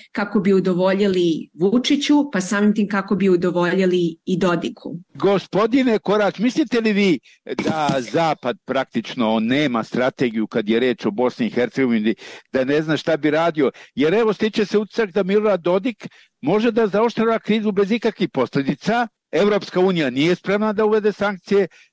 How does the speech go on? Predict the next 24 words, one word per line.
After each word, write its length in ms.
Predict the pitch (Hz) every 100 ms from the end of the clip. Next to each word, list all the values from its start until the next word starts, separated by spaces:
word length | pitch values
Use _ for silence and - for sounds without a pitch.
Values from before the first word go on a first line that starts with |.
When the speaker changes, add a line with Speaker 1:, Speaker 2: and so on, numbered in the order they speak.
| _
Speaker 2:
Mađarska 540 | 143 175 180 - 147 131
otvoreno 500 | 143 165 170 170 196
podržava 520 | 190 180 196 196 214
Dodika. 420 | 196 220 226 208 - _ _
Postoje 460 | 139 - - 208 254
li 140 | 262
druge 280 | 240 285 330
evropske 520 | 320 262 247 - 226
zemlje 300 | 196 220 202 - _
koje 180 | - 202
se 160 | 180 185
protive 600 | - 180 - 160 139 131
merama 420 | 143 147 127 123
protiv 340 | 117 123 135
Dodika, 420 | 113 151 165 - 147
a 80 |
Dodik 380 | 127 151 147 -
onda 220 | 147 151
to 200 | 147 156
zna 300 | 123 156 160
i 40 | 151
onda 240 | 156 160
tera 300 | - 170 151
svoje? 320 | - 127 101